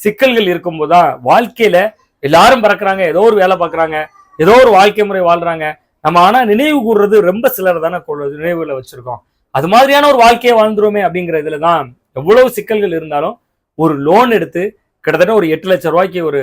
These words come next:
பர்சனல் லோன் எடுத்து, அதையே மூலாதாரமா கொண்டு, அந்த மூலாதாரம்னா என்னன்னா, பெரிய இன்வெஸ்ட்மெண்ட் பண்ணிருக்கேன், பெரிய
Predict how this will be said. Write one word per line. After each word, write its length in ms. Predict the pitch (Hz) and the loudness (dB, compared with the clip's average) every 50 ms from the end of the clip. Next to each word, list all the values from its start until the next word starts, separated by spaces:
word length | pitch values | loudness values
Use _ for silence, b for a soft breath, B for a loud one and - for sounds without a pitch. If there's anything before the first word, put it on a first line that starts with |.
| 123 120 - | -6 -8 -10
பர்சனல் 340 | - 139 - 196 214 196 175 | -12 -8 -6 -4 -4 -4 -4
லோன் 140 | 160 151 143 | -6 -8 -8
எடுத்து, 300 | 135 127 123 - 160 175 196 - _ _ _ _ _ | -12 -14 -10 -8 -8 -8 -8 -10 _ _ _ _ _
அதையே 360 | - 143 156 190 220 233 254 262 | -4 -2 0 2 2 2 2 0
மூலாதாரமா 680 | 214 185 196 214 220 214 196 180 185 180 180 180 180 175 160 | 0 0 0 2 4 4 4 4 2 2 2 0 0 -4 -4
கொண்டு, 220 | 165 156 147 147 | -6 -8 -6 -4
அந்த 160 | 143 147 147 147 | -4 -4 -6 -6
மூலாதாரம்னா 600 | 160 190 233 247 233 214 208 202 196 202 202 190 | -4 -2 2 4 4 4 4 4 2 0 -4 -6
என்னன்னா, 200 | 175 175 190 196 - - | -6 -6 -6 -6 -6 -8
பெரிய 240 | 160 160 214 240 240 208 185 | -8 -6 -2 0 0 0 0
இன்வெஸ்ட்மெண்ட் 420 | 190 208 214 208 - 196 180 156 | 0 -4 -6 -6 -8 -10 -12 -10
பண்ணிருக்கேன், 400 | 170 165 160 151 143 160 156 151 139 _ _ _ _ _ - | -10 -12 -12 -10 -10 -10 -10 -10 -10 _ _ _ _ _ -2
பெரிய 180 | 170 185 233 | -2 0 2